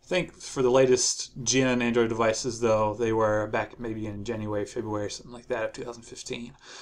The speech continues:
But anyways, for the unofficial builds, I was able to get a smooth sixty frames per second, uh, with Time Splitters two with the right settings, so it's pretty cool. Um,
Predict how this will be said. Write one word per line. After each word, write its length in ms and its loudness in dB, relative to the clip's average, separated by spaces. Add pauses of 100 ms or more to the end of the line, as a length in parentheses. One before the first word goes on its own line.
(160)
But 100 -2
anyways, 480 8
for 220 2
the 100 2
unofficial 380 -2
builds, 360 4
I 100 -6
was 180 0
able 140 2
to 80 2
get 120 -2
a 40 -6
smooth 360 0
sixty 300 -8
frames 240 -4
per 120 -12
second, 520 -4 (600)
uh, 260 -8
with 140 -14
Time 180 -10
Splitters 380 -12
two 340 -10 (140)
with 440 -16
the 100 -6
right 180 -6
settings, 400 -2
so 100 -10
it's 120 -16
pretty 180 -6
cool. 320 -2 (960)
Um, 520 6